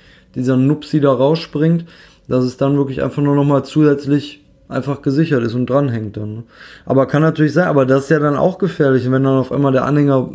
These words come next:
anfängt zu bremsen, ohne dass du das willst, könnte ja dann auch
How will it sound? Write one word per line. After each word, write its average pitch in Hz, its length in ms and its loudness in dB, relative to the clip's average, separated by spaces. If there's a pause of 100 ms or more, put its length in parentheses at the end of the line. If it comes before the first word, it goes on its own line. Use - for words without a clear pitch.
(160)
anfängt 135 420 -2
zu 135 140 -4
bremsen, 147 500 2
ohne 135 220 -4
dass 135 160 -4
du 131 80 0
das 110 160 -4
willst, 165 340 0 (720)
könnte 139 380 0
ja 147 100 2
dann 139 200 0
auch 165 200 -2